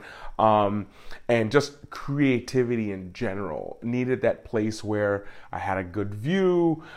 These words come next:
um, I could re-, relax, I could have some peace, I could be by myself.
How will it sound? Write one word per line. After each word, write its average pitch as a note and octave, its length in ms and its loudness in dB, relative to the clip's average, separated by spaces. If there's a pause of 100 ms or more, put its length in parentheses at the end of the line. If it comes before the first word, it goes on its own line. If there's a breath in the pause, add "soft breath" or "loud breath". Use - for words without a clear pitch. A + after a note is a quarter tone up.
(200 loud breath)
um, G#2+ 500 2
I G2 720 0
could G#2 200 -2
re-, - 120 -4
relax, C3+ 580 4
I A#2 60 -4
could - 140 -8
have G2+ 180 -8
some - 240 -16
peace, F3 460 -2
I A2 80 -2
could G2+ 100 -4
be G#2+ 80 -6
by G#2 140 -2
myself. D3 760 4